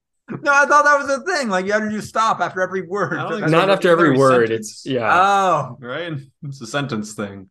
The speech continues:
Speaker 1: All right, do I remember a paragraph of dialogue from JoJo's Bizarre Adventure now? Probably not. All right.
Speaker 2: Why not?
Speaker 1: Um, but yeah, no, uh, outside of that, it takes place in Hawaii, which I think is fun, that this is another JoJo explicitly taking place in America.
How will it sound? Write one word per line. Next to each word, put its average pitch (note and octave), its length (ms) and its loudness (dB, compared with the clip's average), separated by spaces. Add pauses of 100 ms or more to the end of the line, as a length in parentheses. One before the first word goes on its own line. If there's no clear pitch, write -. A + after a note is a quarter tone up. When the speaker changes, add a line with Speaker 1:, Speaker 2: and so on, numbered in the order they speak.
Speaker 1:
All C#3 80 0
right, B2+ 100 -2
do D3+ 80 0
I D3 60 2
remember C#3+ 440 -2
a C#3 60 2
paragraph C#3 760 -4
of B2 120 -10
dialogue B2 520 -2
from B2 120 -10
JoJo's A#2+ 300 -6
Bizarre A2 300 -4
Adventure A2 360 -6
now? A#2+ 220 -6 (220)
Probably B2 480 -2
not. E2 300 -12 (280)
All A2 160 -4
right. F2+ 160 -8 (240)
Speaker 2:
Why A2+ 220 -10
not? A2 60 -14 (280)
Speaker 1:
Um, C3+ 140 -12 (640)
but F3+ 80 -4
yeah, C4 120 2
no, B3 160 2
uh, D#3 240 2
outside D#3 280 0
of D3 80 -6
that, D3 240 0
it C#3+ 140 -6
takes F3 220 -4
place E3 260 -8
in D#3+ 200 -8
Hawaii, C3+ 840 -2
which A#2 380 -8
I A2 200 -2
think C#3 240 -6
is D#3+ 320 -8 (100)
fun, C3 600 -2
that A#2 180 -2
this B2 120 -10
is B2 120 -10
another B2+ 260 -4
JoJo A2+ 540 -2
explicitly C3 500 -8
taking B2 260 -8
place A#2 200 -10
in C3+ 80 -6
America. G#2+ 680 -6